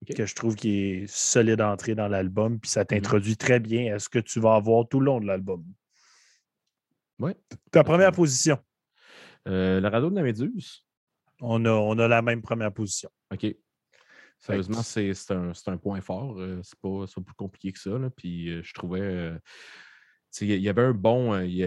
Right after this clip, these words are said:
Speaker 1: avait un bon, bon mix de tout. Les mélodies, euh, qui font très, euh, honnêtement, euh, puis encore une fois, c'est, c'est un genre de métal que,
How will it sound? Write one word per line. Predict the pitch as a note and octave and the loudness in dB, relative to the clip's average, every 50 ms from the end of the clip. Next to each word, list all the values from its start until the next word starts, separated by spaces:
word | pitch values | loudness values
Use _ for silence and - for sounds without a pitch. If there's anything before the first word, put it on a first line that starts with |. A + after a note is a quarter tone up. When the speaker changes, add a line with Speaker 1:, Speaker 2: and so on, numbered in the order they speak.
| F2+ F#2 | 0 0
Speaker 1:
avait | F#2 G#2 | 0 -2
un | G#2+ G#2 | -2 0
bon, | G#2 G#2 G#2 | 0 0 0
bon | G2+ G2 A2+ A2+ | 0 0 0 2
mix | A#2 A#2 A2 - | 2 0 0 -2
de | A2+ G2+ | -2 -4
tout. | - - G2+ A2+ - | -2 -4 -4 -2 0
Les | B2+ G#2+ | 0 0
mélodies, | G2 G2 F#2+ G2 F#2+ F2+ F2 F#2+ G2 G#2+ A2+ A2+ A2 | 0 2 2 0 0 -2 -4 -6 -2 0 2 4 4
euh, | G2 F2+ | 2 2
qui | F2 - - | 0 -4 -10
font | - G2+ F#2+ F2+ | -8 -6 -6 -6
très, | - - - G2+ G#2+ A#2 B2+ C3 A#2+ | -6 -6 -6 -2 0 0 2 2 2
euh, | G#2+ F#2+ F#2 F2+ E2+ F2 | 2 2 0 0 0 -2
honnêtement, | F#2+ F#2+ G2 F2+ - - A2 A2+ A#2 A2+ G#2 | -2 -2 -2 -2 -2 -2 -2 -2 0 0 0
euh, | F#2+ F2+ F2 E2+ - | 0 -2 -2 -4 -8
puis | - - F2+ F2 F2 F2 E2+ D2 E2 | -12 -12 -12 -10 -8 -8 -10 -10 -10
encore | F2 F2 - F#2 F#2+ | -12 -10 -8 -8 -8
une | F#2 F2 | -8 -6
fois, | - G#2+ G#2 | -8 -8 -10
c'est, | - - - - F2 E2+ E2 E2 D#2+ | -10 -12 -16 -14 -12 -10 -8 -10 -10
c'est | - - - | -10 -10 -8
un | F#2 F2 F2 | -8 -6 -6
genre | E2+ F2+ F#2 F#2+ G2 G2 F#2+ F2 E2+ E2+ | -6 -6 -6 -6 -6 -6 -6 -8 -8 -8
de | D#2+ E2 | -8 -6
métal | E2 E2 E2 - F#2 F#2 F2 | -8 -8 -8 -8 -10 -10 -8
que, | - E2+ E2+ E2+ E2 | -8 -8 -8 -8 -8